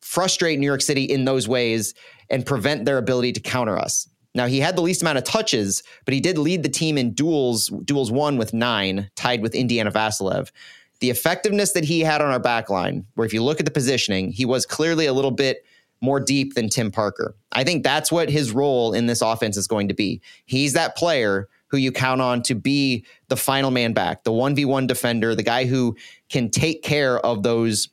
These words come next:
of shutting down those runs. And so he's not going to have a lot of on the ball moments, but his off the ball play is just so high level. And what we heard from Joakim Nilsson post game s-,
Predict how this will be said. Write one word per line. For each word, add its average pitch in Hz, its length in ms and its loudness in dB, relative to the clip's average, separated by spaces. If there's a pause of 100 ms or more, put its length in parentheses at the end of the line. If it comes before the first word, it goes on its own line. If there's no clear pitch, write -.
(100)
of 127 100 0
shutting 170 400 2
down 117 360 2
those 107 200 0
runs. - 460 -4 (260)
And - 100 -2
so 123 120 0
he's 160 200 0
not 170 220 0
going 135 160 0
to 107 60 0
have 120 160 2
a 113 40 2
lot 113 140 2
of 98 160 -2
on 131 180 2
the 117 60 0
ball 123 240 2
moments, 107 480 -2 (260)
but 131 100 0
his 139 100 2
off 143 260 0
the 123 60 -2
ball 104 180 2
play 98 460 -4
is 113 120 -2
just - 340 -2
so 123 280 0
high 123 320 0
level. 104 480 0 (240)
And 123 140 -2
what 139 160 0
we 139 80 2
heard 165 240 -2
from 160 100 0
Joakim 151 320 0
Nilsson 160 400 0
post 117 240 0
game 98 320 0 (520)
s-, - 240 -4